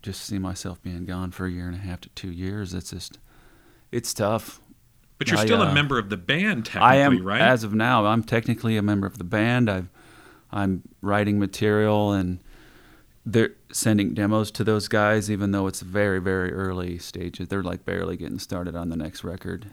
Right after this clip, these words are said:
Speaker 1: and I can't really, I have no idea how involved my stuff will, depends on if it makes, my stuff is accepted and used or not used. I, I,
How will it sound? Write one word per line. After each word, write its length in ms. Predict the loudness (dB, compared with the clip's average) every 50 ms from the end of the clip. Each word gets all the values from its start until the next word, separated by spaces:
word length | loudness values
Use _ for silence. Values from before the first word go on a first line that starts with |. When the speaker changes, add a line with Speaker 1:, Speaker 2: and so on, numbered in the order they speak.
| -12 -8
Speaker 1:
and 180 | -6 -6 -4
I 140 | -4 -6 -8
can't 360 | -8 -8 -6 -6 -6 -6 -6
really, 380 | -6 -6 -4 -4 -4 -6 -8 -10 -16 -20 -20 -20 -20 -20 -20 -20 -20 -20 -20 -20 _ _ _ -20 -10 0 4
I 140 | 8 8
have 120 | 8 10 10
no 180 | 10 10 10
idea 360 | 8 8 6 4 4 4 2 0
how 320 | 0 0 0 0 2 0
involved 480 | 0 2 4 6 6 6 6 4 0 -2 -2 0
my 200 | 2 2 2 2
stuff 320 | 0 2 4 4 4 4 0
will, 160 | -2 -2 -4 -6 -8 -10 -8 -8
depends 320 | -6 -2 0 0 2 2
on 300 | 2 2 2 2 0 -2 -4 -8
if 140 | -6 -4 -4
it 80 | 0 0
makes, 400 | 2 2 2 0 -2 -6 -8 -10 -14 -18 -16 -12
my 80 | -8 -8
stuff 340 | -6 -4 -2 -2 -2 -2 -4
is 220 | -6 -4 -6 -8
accepted 580 | -8 -10 -6 -4 -2 -2 -2 -4 -4 -4 -2 0
and 220 | 0 0 0 -2
used 380 | -2 0 0 0 0 -2 -2 -2
or 120 | -2 0
not 260 | 0 0 0 0 -2
used. 320 | -2 -2 -2 -2 -2 -2 -2
I, 160 | -2 -2 -2 -2
I, 220 | -4 -4 -4 -6